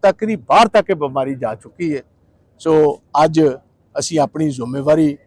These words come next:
ਜੋ ਸਾਡੀ ਨੈਤਿਕ ਜ਼ਿੰਮੇਵਾਰੀ, ਨਿਭਾਉਣ ਵਾਸਤੇ ਅਸੀਂ ਆਏ ਹਾਂ। ਪ੍ਰਧਾਨ ਜੀ ਤੇ ਅਸੀਂ ਬੈਠ ਕੇ, ਜਿੰਨਾ ਚਿਰ ਐਡਮਿਨਿਸਟ੍ਰੇਸ਼ਨ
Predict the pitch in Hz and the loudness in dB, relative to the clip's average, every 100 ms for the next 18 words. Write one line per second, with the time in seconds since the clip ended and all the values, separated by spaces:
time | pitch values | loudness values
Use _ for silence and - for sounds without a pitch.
0 | _ _ _ _ _ _ _ 139 156 - | _ _ _ _ _ _ _ -4 -2 -2
1 | 123 139 123 135 147 185 160 151 156 156 | -4 -4 -4 -4 -2 -2 -2 -2 -2 2
2 | 160 165 170 165 143 131 113 117 131 143 | 2 2 -4 -8 -6 -2 -2 -4 -6 -6
3 | - 143 151 127 123 139 160 - - - | -4 -8 -6 -8 -8 -8 -10 -12 -20 -20
4 | _ _ _ _ _ _ _ _ - 131 | _ _ _ _ _ _ _ _ -8 -2
5 | 139 143 143 185 180 175 180 160 135 143 | 0 0 0 -2 0 0 0 -4 -2 -2
6 | - 165 147 - _ _ _ _ _ 113 | -2 -2 -2 -6 _ _ _ _ _ -6
7 | 156 165 214 233 220 247 240 185 170 190 | -4 2 6 6 6 6 6 6 4 -2
8 | - 175 160 - 165 | 0 0 0 0 -2